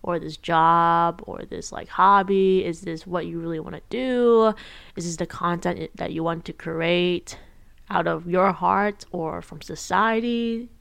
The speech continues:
You know, like, just go with what feels alive in your heart. Do you feel alive when you're with that person? Do you feel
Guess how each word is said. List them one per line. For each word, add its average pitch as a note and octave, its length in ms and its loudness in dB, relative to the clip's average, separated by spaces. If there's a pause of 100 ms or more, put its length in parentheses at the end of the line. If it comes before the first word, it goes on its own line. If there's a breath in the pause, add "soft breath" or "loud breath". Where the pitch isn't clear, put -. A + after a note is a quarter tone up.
(200)
You G3+ 60 -4
know, G3+ 180 2
like, F3+ 400 -2 (800 loud breath)
just - 480 -6 (380)
go G#3 560 2 (100)
with F3+ 440 -2 (120)
what G3+ 280 4 (120)
feels F#3 580 0
alive D3+ 600 -2 (380)
in E3+ 120 -6
your E3 120 -4
heart. - 280 -8 (100)
Do G3 80 -2
you G3+ 260 0
feel A#3 680 0 (140)
alive G3 600 0
when F#3+ 320 0
you're G3 200 2
with F#3+ 220 -2
that - 200 -2
person? F#3+ 520 -8
Do G#3+ 80 0
you G3 200 0
feel G3 680 0